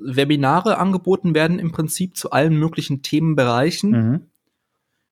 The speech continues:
Speaker 1: in denen man Wissen vermittelt bekommt.
Speaker 2: Da gibt's ja relativ viele Plattformen. Auch Skillshare ist so eine,
Speaker 1: Mhm.
Speaker 2: ne?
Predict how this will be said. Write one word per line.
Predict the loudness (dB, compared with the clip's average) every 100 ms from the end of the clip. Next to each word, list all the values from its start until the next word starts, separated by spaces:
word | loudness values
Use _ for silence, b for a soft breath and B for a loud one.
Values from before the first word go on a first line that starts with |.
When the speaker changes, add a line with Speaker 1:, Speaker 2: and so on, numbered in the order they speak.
| _
Speaker 1:
in | -4 0
denen | 2 2 2
man | 2 2 0 0
Wissen | 0 0 -2
vermittelt | 0 0 0 -2 -8 -10
bekommt. | -16 -10 -4 -2 0
Speaker 2:
Da | 0
gibt's | 0 -2
ja | 0
relativ | 2 2 0 -4
viele | -4 -2 0
Plattformen. | 0 -2 -2 -4 -2
Auch | -4
Skillshare | -4 0 0 0 2 2
ist | 0 -2
so | -2
eine, | 0 0 2 2 0
Speaker 1:
Mhm. | -2 -2 -2
Speaker 2:
ne? | 0 0 -2